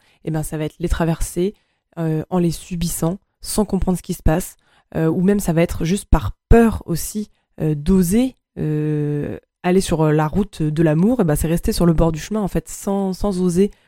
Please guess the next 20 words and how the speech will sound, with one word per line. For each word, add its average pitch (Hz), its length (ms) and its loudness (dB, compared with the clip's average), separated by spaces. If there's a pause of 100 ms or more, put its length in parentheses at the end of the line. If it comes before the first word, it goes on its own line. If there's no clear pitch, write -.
prendre 190 260 4
le 180 80 6
volant. 170 260 -2 (920)
Métaphore, 160 600 2
euh, 120 260 -4
encore 156 260 -6
à 156 40 -2
la 151 80 -2
Justine, 233 460 0
mais 156 200 -2
bon, 160 240 -2
j'espère 160 400 0
que 214 80 2
tu 175 140 0
comprendras 175 420 2
où 202 60 2
je 175 100 -4
veux 170 80 0
en 165 60 0
venir. - 180 -6